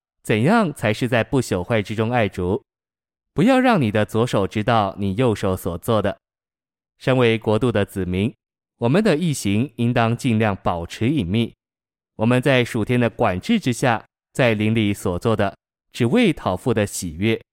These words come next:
不该受我们贪求人荣耀之肉体的干扰。国度子民的生活乃是凭着父神圣的生命，照着他们的灵而有的，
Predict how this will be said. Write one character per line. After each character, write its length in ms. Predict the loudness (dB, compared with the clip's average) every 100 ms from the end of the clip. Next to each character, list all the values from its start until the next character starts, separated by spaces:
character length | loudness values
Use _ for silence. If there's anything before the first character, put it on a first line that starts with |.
| _ _ _
不 100 | -2
该 300 | 2 2 2
受 240 | 2 2
我 140 | 4 2
们 320 | 2 0 -2 -2
贪 200 | -2 0
求 200 | 0 0
人 320 | 0 0 2
荣 180 | 0 2
耀 260 | 2 0
之 280 | 0 0 0
肉 220 | 2 0
体 140 | -2 -8
的 100 | -4
干 200 | 0 0
扰。 160 | 0 -4 _ _ _ _ _ _ _
国 160 | 0 2
度 240 | 4 2
子 160 | 2 0
民 160 | 2
的 140 | 2 0
生 260 | 2 0
活 480 | 0 0 2 0 -2 -4
乃 120 | -2
是 140 | -2
凭 200 | -4 -2
着 160 | 0 0
父 280 | 0 0 0
神 320 | 0 -2 0
圣 220 | 0 0
的 100 | 0
生 220 | -2 -2
命， 180 | 0 -2 -6 _ _ _ _ _
照 200 | 0 2
着 260 | 2 2
他 220 | 0 0 0
们 120 | 2
的 120 | 0
灵 260 | 0 0 0
而 100 | 0
有 240 | 0 -2
的， 240 | -2 -2